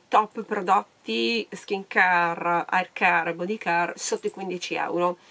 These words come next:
Eh, ve lo lascio qua così se non l'avete. Ok, avevo la scheda di memoria piena. <laughs> Aspettate. Allora, ecco qua, vi stavo facendo vedere il maglione. Come vedete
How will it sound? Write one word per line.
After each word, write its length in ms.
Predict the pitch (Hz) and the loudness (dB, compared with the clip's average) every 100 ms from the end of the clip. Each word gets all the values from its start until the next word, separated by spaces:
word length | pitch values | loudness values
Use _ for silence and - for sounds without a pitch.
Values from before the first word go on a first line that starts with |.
| - - - - - - | -20 -20 -20 -18 -18 -4
Eh, 200 | 208 190 | 0 0
ve 100 | - | 0
lo 100 | 180 | 0
lascio 260 | 170 170 170 | 0 -2 -6
qua 180 | - 151 | -4 -4
così 220 | 180 175 | -6 -16
se 160 | - 165 | -16 -16
non 160 | 170 | -14
l'avete. 240 | 175 175 _ _ _ - - - - - - - _ | -16 -18 _ _ _ -20 -20 -20 -18 -18 -18 -20 _
Ok, 360 | 196 190 - 175 | -6 -4 -8 -6
avevo 680 | 170 180 175 180 190 180 | -2 0 0 0 0 0
la 100 | 180 | -2
scheda 360 | 190 - 190 185 | -4 -6 -2 -2
di 80 | 185 | -2
memoria 380 | 180 185 185 | -2 -4 -6
piena. 580 | 190 - 165 170 170 202 180 - - | -8 -4 -2 0 -2 -2 -4 -12 -14
<laughs> 280 | - - - | -16 -16 -14
Aspettate. 640 | 180 - - - - - - - - - - | -14 -8 -6 -6 -8 -16 -14 -10 -6 -2 2
Allora, 520 | - 440 233 170 170 165 - - - - - - | 4 4 4 2 2 -2 -14 -18 -18 -18 -20 -12
ecco 300 | - 349 427 | -2 0 2
qua, 200 | - 202 196 - - | 4 2 2 -10 -14
vi 120 | 214 | -12
stavo 240 | 233 247 | 2 2
facendo 340 | 208 240 277 277 | 2 -2 0 0
vedere 320 | 285 214 214 | 2 2 4
il 100 | 220 | 2
maglione. 640 | 214 196 202 175 180 175 180 | 0 0 0 2 2 2 0
Come 180 | 370 587 | -2 -2
vedete 680 | 247 170 - 175 214 240 | -2 -4 -2 0 0 -4